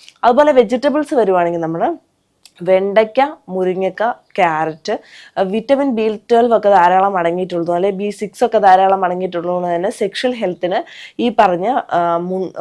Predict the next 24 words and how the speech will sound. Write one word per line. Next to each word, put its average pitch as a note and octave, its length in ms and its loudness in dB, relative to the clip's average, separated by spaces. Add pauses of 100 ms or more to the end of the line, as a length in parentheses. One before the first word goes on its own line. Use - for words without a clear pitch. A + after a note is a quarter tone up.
മുരിങ്ങക്ക, G#3 420 -2 (180)
വെണ്ടയ്ക്ക F#3 460 -2 (240)
അല്ലെങ്കിൽ F3+ 420 -4
നമ്മൾ F#3 280 -6
ക്യാരറ്റ് E3+ 500 -2 (220)
ഉത്തമമാണ്. E3 640 -4 (680)
അതുപോലെ D4+ 360 6
തന്നെ C#4+ 160 2 (160)
ഫിഷ് C4 440 -4
അല്ലെങ്കിൽ A3+ 280 0 (100)
തോടുള്ള A3+ 440 6 (100)
ഫിഷിൽ G3 300 -6 (200)
ഓയിസ്റ്റർ A3 480 0 (220)
വളരെ E3+ 260 0 (100)
നല്ലതാണ്. D#3 420 -2 (400)
അതിനകത്ത് G#3+ 380 2
സിങ്കും, G3+ 500 0 (180)
സിങ്കിൻ്റെ A#3 420 0
കണ്ടന്റ് G#3 320 -2
ഒക്കെ G#3+ 180 -4
ഹൈ F#3 120 0 (100)
ആയിട്ടുള്ളത് F3+ 420 2
കൊണ്ട് E3+ 180 -2
തന്നെ G3 140 -4